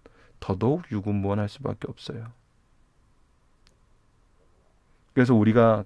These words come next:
가장 좋은 것은 무엇이냐면 하나님의 말씀을 선포하는 거예요. 경-, 경고의 말씀을 통해서 우리가 기억해야 되는 것은 우리가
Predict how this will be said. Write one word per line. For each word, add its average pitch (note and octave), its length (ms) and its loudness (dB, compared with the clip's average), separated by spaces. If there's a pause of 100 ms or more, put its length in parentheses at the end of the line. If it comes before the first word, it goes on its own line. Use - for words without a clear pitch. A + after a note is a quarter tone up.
가장 D3+ 400 0
좋은 A2+ 260 -2
것은 A2+ 240 -2
무엇이냐면 G#2 520 -8 (360)
하나님의 C#3 440 -2
말씀을 A2+ 440 -2
선포하는 - 460 -10
거예요. A#2 160 -16 (1120)
경-, C3+ 420 2 (240)
경고의 F#3 560 6
말씀을 C3+ 400 4
통해서 C#3 340 0
우리가 A2 440 2 (400)
기억해야 A#2+ 420 2
되는 A2 160 0
것은 G#2 160 -2
우리가 A2 300 4